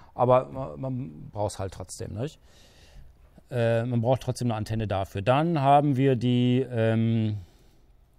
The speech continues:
U M T S-Frequenzen und wir haben die, ähm,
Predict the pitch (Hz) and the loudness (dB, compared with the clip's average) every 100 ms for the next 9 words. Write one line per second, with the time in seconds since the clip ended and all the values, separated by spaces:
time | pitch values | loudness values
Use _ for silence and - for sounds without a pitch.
0 | _ _ _ - - - - 127 120 117 | _ _ _ -20 -20 -20 0 2 2 2
1 | 139 202 - - _ _ _ _ - _ | 0 -2 -4 -12 _ _ _ _ -20 _
2 | _ _ _ _ _ _ _ _ _ - | _ _ _ _ _ _ _ _ _ -20
3 | _ - 151 131 151 156 - 160 156 - | _ -6 -4 0 0 0 0 -2 -4 -10
4 | - - - 131 151 151 135 117 123 135 | -20 -20 -2 2 2 2 2 6 6 6
5 | 123 117 120 120 127 131 110 110 110 110 | 2 0 2 0 0 -2 0 2 2 0
6 | 104 | -2